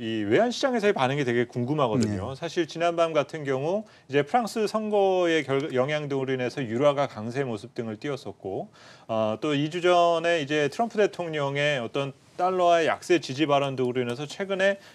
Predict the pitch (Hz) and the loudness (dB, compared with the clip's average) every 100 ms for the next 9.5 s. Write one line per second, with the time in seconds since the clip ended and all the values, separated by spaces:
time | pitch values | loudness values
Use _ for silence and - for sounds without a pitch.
0 | - 131 202 - 233 233 208 131 120 160 | 0 4 6 4 4 4 4 2 -2 2
1 | 160 151 123 127 147 135 113 110 170 - | 4 4 0 -2 -4 -2 -2 -2 -4 -6
2 | 101 - 87 - 175 202 - 147 175 - | -10 -12 -20 -12 -12 -6 -2 0 -2 -4
3 | - - - 131 190 202 196 185 139 143 | -20 -20 -4 2 6 6 4 0 -4 0
4 | 139 127 156 180 185 180 180 175 170 175 | 0 0 0 2 2 2 2 2 2 2
5 | 151 127 151 175 214 208 196 - 170 156 | 2 0 -4 -2 0 0 -2 -6 -8 -4
6 | 156 156 165 175 170 147 120 107 180 123 | -2 -2 -4 -6 -6 -6 -6 -4 0 0
7 | 120 208 220 226 196 180 196 185 107 202 | 2 2 2 0 0 0 2 2 0 -2
8 | 240 214 180 131 117 110 98 - 117 120 | -2 -2 -2 -4 -2 -4 -4 -6 -6 -8
9 | 139 170 185 190 | 0 2 4 0